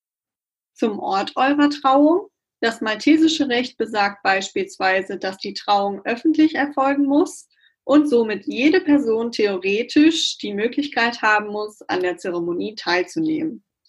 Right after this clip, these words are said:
Geschlossene Räume sind als Trauort somit nicht zulässig. Aus Sicherheitsgründen sind Trauungen an Deck unter freiem Himmel,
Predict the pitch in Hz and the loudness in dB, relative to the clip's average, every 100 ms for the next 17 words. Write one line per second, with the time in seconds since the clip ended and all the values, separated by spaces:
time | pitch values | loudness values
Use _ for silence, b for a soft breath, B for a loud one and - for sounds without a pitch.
0 | _ _ - 220 - 254 330 320 277 208 | _ _ -4 -2 2 4 4 4 4 2
1 | 208 254 302 226 226 190 - - 185 185 | 2 4 4 2 0 -2 -2 -4 0 0
2 | - 254 262 262 214 208 202 202 202 226 | 2 4 2 2 -2 -2 -4 -4 -4 -6
3 | - 208 196 180 165 - 110 - - _ | -8 -4 -2 0 -2 -4 -10 -10 -16 _
4 | _ _ _ _ - 208 247 254 285 285 | _ _ _ _ -6 -2 0 2 4 4
5 | 285 - 277 277 277 269 233 233 - 208 | 2 -2 -2 -2 -2 -4 -4 -6 -4 -2
6 | 202 202 196 190 190 185 208 294 294 - | 0 -4 -8 -6 -4 -2 0 0 0 -8
7 | 214 202 202 - 180 180 180 190 214 269 | -6 -8 -6 -2 -2 -2 -4 -4 0 2
8 | 370 | 0